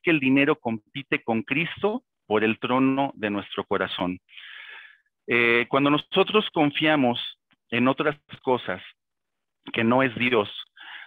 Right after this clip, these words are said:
realmente estamos confiando en nuestro poder, estamos confiando en nuestra capacidad, por así decirlo, y pensamos que las cosas no vienen de la mano de Dios.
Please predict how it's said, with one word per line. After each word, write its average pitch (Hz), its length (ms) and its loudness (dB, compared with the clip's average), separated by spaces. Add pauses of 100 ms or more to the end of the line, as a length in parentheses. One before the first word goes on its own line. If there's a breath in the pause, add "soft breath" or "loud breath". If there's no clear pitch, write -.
realmente 151 580 2
estamos 151 300 0
confiando 135 520 0
en 123 60 2
nuestro 113 320 -4
poder, 123 380 2
estamos 123 360 -8
confiando 117 360 -2
en 113 60 0
nuestra 107 320 -2 (100)
capacidad, 104 800 2
por 107 140 -2
así 98 180 -6
decirlo, 117 580 -2 (540 loud breath)
y 135 100 0
pensamos 170 540 0
que 135 760 2
las 127 180 0
cosas 160 300 -2
no 160 120 2
vienen 151 440 0
de 120 80 0
la 117 80 2
mano 120 240 -2
de 101 80 -4
Dios. 95 420 -8